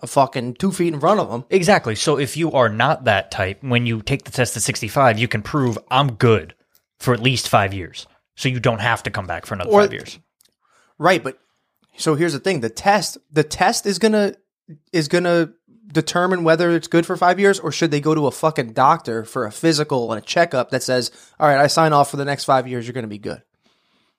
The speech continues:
Speaker 1: 'Cause a doc-,
Speaker 2: Oh,
Speaker 1: I
Speaker 2: oh,
Speaker 1: trust
Speaker 2: oh,
Speaker 1: a
Speaker 2: I see,
Speaker 1: doctor
Speaker 2: I see.
Speaker 1: more than I do a fucking test.
Speaker 2: I see what you're saying. So you go to the, yeah, yeah, yeah, yeah, yeah. You go to the eye doctor, you prove your eyesight's good.
Speaker 1: Yeah,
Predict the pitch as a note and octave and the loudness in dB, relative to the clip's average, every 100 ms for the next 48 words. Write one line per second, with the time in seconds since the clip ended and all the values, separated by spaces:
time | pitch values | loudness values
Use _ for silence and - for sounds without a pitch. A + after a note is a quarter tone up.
0 | _ _ _ _ _ _ _ _ _ _ | _ _ _ _ _ _ _ _ _ _
1 | _ _ _ _ _ _ A#3+ G#3+ C#3+ D3 | _ _ _ _ _ _ -2 0 2 6
2 | D3 C3 D3 C#3+ E4+ C#3+ C3 G#3 F#4 - | 6 6 4 6 6 4 6 4 4 4
3 | G3 G#3 G#3 G#3 F#3 G#3 C#3 G#3+ F#3 B2+ | 4 4 6 4 4 2 4 2 0 -4
4 | - A3 F#3 - - C3+ B2 G#2 G#2+ G2 | 0 0 2 0 -2 -2 -4 -4 -4 -4
5 | - A#2 G#2+ B2 A#2+ G#2 A2 G#2 G#2+ G#2+ | -2 -2 0 0 -2 -4 -6 -4 -4 -4
6 | G#2+ G#2 E2+ - - _ A#2 G#2+ A#2+ A#2 | -4 -6 -8 -14 -20 _ -12 -6 -6 -2
7 | A2+ G#2+ G2+ F#2+ - G2+ F#2 F#2+ G2+ G#2 | -2 0 0 0 -2 -4 -4 -6 -4 0
8 | G#2 F#2+ F#2+ F2+ - F2+ E2+ - E3 | 2 2 0 -4 -4 -8 -4 2 2